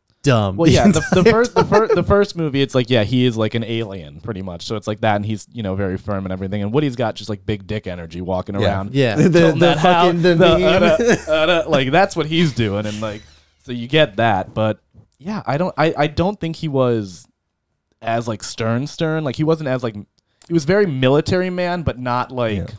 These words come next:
Speaker 2: you know, annoying about it, I
Speaker 1: So,
Speaker 2: thought.
Speaker 1: um,
Speaker 3: Sorry, I kinda
Speaker 1: no, no, no, it's all
Speaker 3: derailed you.
Speaker 1: good. It's all good. Um,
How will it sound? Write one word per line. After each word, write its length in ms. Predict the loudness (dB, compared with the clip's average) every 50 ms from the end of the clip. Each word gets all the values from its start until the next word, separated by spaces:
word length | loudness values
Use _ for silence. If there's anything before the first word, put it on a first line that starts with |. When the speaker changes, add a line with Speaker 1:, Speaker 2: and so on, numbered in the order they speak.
| _ _ _ _ _ _ _ _ _ _ _ _ _ _ _
Speaker 2:
you 140 | -16 -12 -10
know, 320 | -8 -8 -8 -8 -10 -12 _ _ _ _ _ _ _ _ _ _ _ _ _ _ _ _ _ _ _ _ _ -4
annoying 500 | -2 -2 0 0 0 0 0 -2 -4 -6
about 300 | -8 -10 -12 -14 -14 -14
it, 40 | -12 -10
I 20 |
Speaker 1:
So, 540 | -4 0 2 4 4 4 4 2 0 -4 -6 _ _ _ -6
Speaker 2:
thought. 60 | -2
Speaker 1:
um, 600 | 0 2 2 2 2 2 0 0 -2 -2 -4 -6 -8 _ _ _ _ _ _ _ _ _ _ _ _ _ _ _ _ _ _ _
Speaker 3:
Sorry, 280 | -2 0 2 2 2 0
I 80 | -2
kinda 180 | -6 -6 -6 -2
Speaker 1:
no, 140 | 2 2 4 4
no, 40 | 4
no, 80 | 4 4
it's 120 | 4 4
all 100 | 4 4
Speaker 3:
derailed 180 | 4 2 2 0
you. 40 | -2
Speaker 1:
good. 60 | -4
It's 100 | -2 0
all 80 | 0 0
good. 220 | 0 0 -2 -2
Um, 460 | -2 -2 0 0 0 0 0 -2 -6